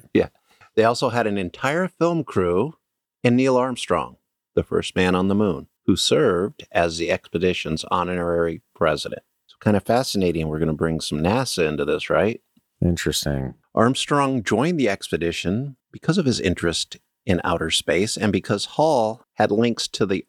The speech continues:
Speaker 1: Armstrong clan and had mentioned the expedition in a, in a letter. Moritz was originally proposed to lead the expedition, but Hall, being a civil, an experienced civil engineer and project manager, refused as he was more capable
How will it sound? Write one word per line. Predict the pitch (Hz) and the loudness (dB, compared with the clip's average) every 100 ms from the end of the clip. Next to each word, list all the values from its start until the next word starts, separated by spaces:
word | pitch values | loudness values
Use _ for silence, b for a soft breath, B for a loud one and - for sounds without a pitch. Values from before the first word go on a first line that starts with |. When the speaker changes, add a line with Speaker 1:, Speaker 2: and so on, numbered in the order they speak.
| - | -2
Speaker 1:
Armstrong | 110 139 - 87 82 76 | -2 -2 -6 -2 -2 -4
clan | - 85 76 73 87 - _ - | -6 -2 0 0 -2 -6 _ 0
and | 92 | 0
had | 98 90 87 | 2 0 0
mentioned | 107 - 90 | -2 0 0
the | 87 | 0
expedition | 87 - 82 80 82 - 76 | -2 -4 -6 -4 -4 -6 -6
in | 78 | -6
a, | 80 - | -6 -6
in | 101 | -2
a | 85 | 0
letter. | 76 80 - 69 _ | 2 0 -2 -10 _
Moritz | - 120 160 - | 2 4 2 0
was | 120 107 | 0 2
originally | 101 120 123 117 107 | 0 0 0 0 0
proposed | 107 - - 113 107 - | -4 -14 -4 2 2 0
to | 98 | -2
lead | 92 131 113 | 2 2 2
the | 92 | 0
expedition, | 87 - 80 82 - 85 | 0 -4 -2 0 0 -6
but | 82 80 | -2 -2
Hall, | - 123 123 87 85 90 _ - | 0 0 2 0 -4 -10 _ 0
being | 95 90 | 2 4
a | 85 | 0
civil, | - 117 104 110 - | 0 0 2 0 0
an | 92 | 0
experienced | 87 - - 120 127 - | 0 -4 -2 -2 0 0
civil | 120 117 | 0 0
engineer | 117 120 117 107 98 | 0 0 0 2 2
and | 87 | 0
project | - 127 120 80 - 78 | 0 0 2 -4 -6 -4
manager, | 78 76 73 85 | -2 -2 -2 -2
refused | 82 82 - 127 143 147 - - _ b b b b | 0 -4 0 2 2 -2 -6 -14 _ b b b b
as | 85 80 | 0 2
he | 95 | 4
was | 92 85 | 2 0
more | 82 85 90 101 113 117 117 - | -2 0 2 2 2 -2 -10 -2
capable | 107 98 80 73 71 | -2 0 -2 0 0